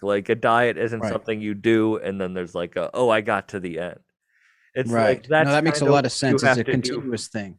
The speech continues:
Speaker 1: Exactly, and I think, "Oh, and I haven't been focusing on, like, my health, so that's probably why I'm not happy with my other stuff." Like,
Speaker 2: Right.
Speaker 1: if my mind's not in order, then probably, like, or if my body's not in order, my mind's not gonna be in order, and vice versa.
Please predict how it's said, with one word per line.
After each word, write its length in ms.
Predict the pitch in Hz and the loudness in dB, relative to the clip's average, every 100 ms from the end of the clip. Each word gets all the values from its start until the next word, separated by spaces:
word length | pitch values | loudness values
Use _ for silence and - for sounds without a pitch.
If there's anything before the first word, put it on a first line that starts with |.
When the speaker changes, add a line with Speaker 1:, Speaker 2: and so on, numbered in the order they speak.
| _ | _
Speaker 1:
Exactly, 800 | 147 120 127 143 147 143 123 113 | -4 -2 0 2 2 -2 -2 0
and 100 | 110 | 0
I 80 | 113 | -2
think, 380 | 127 120 113 _ _ _ _ _ _ | -2 -4 -4 _ _ _ _ _ _
"Oh, 220 | 151 165 | 0 2
and 100 | 123 | 2
I 160 | 123 151 | 0 0
haven't 380 | 147 147 143 123 | 2 0 0 -4
been 100 | 127 | -6
focusing 600 | 113 151 156 147 - 113 | 2 4 4 2 0 0
on, 160 | 101 95 | 0 -2
like, 180 | 92 90 | -4 -2
my 140 | 90 | -4
health, 360 | 87 92 85 - | -2 -4 -4 -6
so 140 | - 107 | -6 0
that's 220 | 127 - | 0 -2
probably 380 | - 135 131 131 | 0 2 2 0
why 220 | 127 131 | 2 2
I'm 80 | 131 | 2
not 180 | 135 123 | 2 0
happy 320 | 127 117 135 | 2 0 0
with 220 | 127 123 123 | -4 -4 0
my 160 | 120 | 2
other 360 | 110 180 170 107 | 4 2 2 -2
stuff." 480 | - - 73 - 92 | -4 -8 -8 -8 -4
Like, 380 | 92 92 - _ | -4 -4 -10 _
Speaker 2:
Right. 200 | 101 - _ _ | -16 -16 _ _
Speaker 1:
if 140 | 117 120 | -4 0
my 120 | 107 | 0
mind's 440 | 113 123 175 156 | 2 2 2 0
not 220 | 139 120 110 | 0 2 2
in 120 | 104 | 2
order, 380 | 98 104 110 113 | 2 2 0 -2
then 240 | 113 113 | -6 -6
probably, 560 | - 120 127 127 131 135 | 2 2 2 0 0 2
like, 440 | 123 123 120 _ _ _ _ _ _ _ | 2 0 -2 _ _ _ _ _ _ _
or 60 | 131 | -4
if 60 | 143 | 0
my 100 | 127 | 0
body's 380 | 131 143 156 131 | 2 2 2 0
not 180 | 117 | 0
in 60 | 101 | 2
order, 200 | 107 104 | 0 0
my 120 | 113 | 0
mind's 340 | 123 131 139 117 | 2 2 2 -2
not 160 | 95 | -6
gonna 120 | 98 92 | -6 -8
be 80 | 92 | -4
in 60 | |
order, 200 | 87 90 | -4 -4
and 100 | 90 | -4
vice 220 | 95 92 - | -4 -4 -6
versa. 460 | 98 95 - - | -8 -8 -12 -20